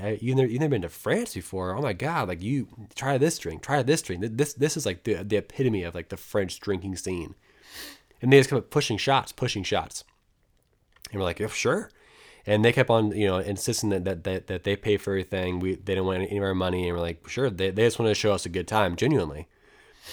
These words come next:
And, you know, at thirty-one now, I would be like, "This is sketchy. What do you want out of us?" But at twenty-five and, and, and, and a new country and, like, not having a care in the world, I was like, "Pfft, free drinks? Hell yeah, let's do it."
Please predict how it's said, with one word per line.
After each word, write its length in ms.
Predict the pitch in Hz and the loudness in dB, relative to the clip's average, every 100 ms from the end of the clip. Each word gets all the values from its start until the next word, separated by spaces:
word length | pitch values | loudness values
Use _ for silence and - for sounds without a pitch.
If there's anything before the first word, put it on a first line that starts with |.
| - - _ _ _ - | -18 -20 _ _ _ 2
And, 200 | 110 107 | 4 6
you 100 | 104 | 6
know, 260 | 95 95 - _ - | 4 0 -6 _ -2
at 280 | 117 - | -2 0
thirty-one 600 | - 135 113 107 104 95 | 4 6 6 6 4 4
now, 400 | 95 98 110 90 | 2 4 4 4
I 140 | 90 92 | 2 0
would 120 | 90 | -2
be 80 | 90 | -2
like, 300 | 87 80 - | -2 -4 -4
"This 160 | 98 | -4
is 100 | 104 | -2
sketchy. 340 | - 98 92 95 | -2 0 0 -2
What 160 | 90 | -2
do 60 | 90 | -2
you 80 | 92 | -2
want 140 | 87 | -4
out 80 | 85 | -4
of 100 | 85 | -2
us?" 440 | 95 85 82 - - _ _ _ - | -2 0 -4 -10 -12 _ _ _ 2
But 160 | 113 | 6
at 180 | 104 98 | 6 4
twenty-five 720 | - 131 127 - 117 117 113 | 4 4 4 6 6 8 6
and, 160 | 104 101 | 2 0
and, 200 | 101 98 | -2 -4
and, 140 | 101 101 | -4 -4
and 240 | 104 101 | -2 -2
a 60 | 98 | 0
new 180 | 101 | 0
country 480 | 101 104 101 - 101 | 0 -2 -2 0 0
and, 160 | 92 92 | 0 0
like, 180 | 90 87 | -2 0
not 140 | 95 | -2
having 160 | 95 95 | -2 -4
a 40 | |
care 140 | - | -2
in 80 | 101 | -2
the 60 | 95 | 0
world, 160 | 95 | -2
I 20 | 92 | -2
was 100 | 87 | -4
like, 200 | 87 - | -8 -12
"Pfft, 240 | - - - _ _ | -14 -14 -18 _ _
free 180 | - 127 | 0 0
drinks? 340 | 120 147 156 - _ _ | 4 4 4 -6 _ _
Hell 220 | 95 123 156 | 0 4 4
yeah, 220 | 80 82 - | 2 -4 -6
let's 140 | 107 | -4
do 120 | - | 0
it." 160 | 110 90 | 0 0